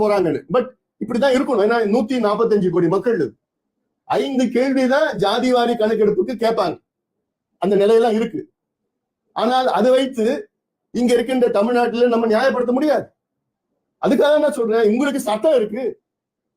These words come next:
தெலுங்கானால பண்ணிருக்கிறாங்க. தெலுங்கானா எத்தனை கேள்வி தெரியுமா கேட்டிருக்கிறாங்க? எழுபத்தைந்து கேள்விகள் கேட்டிருக்கிறாங்க. ஐம்பத்தி ஆறு முதல் கேள்வி, முக்கிய கேள்விகள், மெயின் கொஸ்டின்ஸ், மீதி இருக்கிறத துணை கேள்விகள். எழுபத்தைந்து கேள்விகள் கேட்டு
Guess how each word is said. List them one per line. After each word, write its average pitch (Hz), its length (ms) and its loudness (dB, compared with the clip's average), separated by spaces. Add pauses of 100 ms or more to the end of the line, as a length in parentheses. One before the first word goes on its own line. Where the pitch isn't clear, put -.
(320)
தெலுங்கானால 262 500 2
பண்ணிருக்கிறாங்க. 220 500 0
தெலுங்கானா 254 420 2
எத்தனை 254 280 0
கேள்வி 240 180 2
தெரியுமா 208 260 2
கேட்டிருக்கிறாங்க? 214 540 0 (320)
எழுபத்தைந்து 240 560 2
கேள்விகள் 269 360 0
கேட்டிருக்கிறாங்க. 180 420 -2 (1200)
ஐம்பத்தி 254 440 0 (120)
ஆறு 226 180 0 (460)
முதல் 247 320 0
கேள்வி, 202 220 2 (120)
முக்கிய 185 340 -6
கேள்விகள், 185 400 2 (140)
மெயின் 285 240 0
கொஸ்டின்ஸ், 202 420 -2 (300)
மீதி 269 200 -2
இருக்கிறத 247 340 0
துணை 277 260 0
கேள்விகள். 170 400 0 (680)
எழுபத்தைந்து 247 680 0
கேள்விகள் 240 480 0
கேட்டு 202 280 0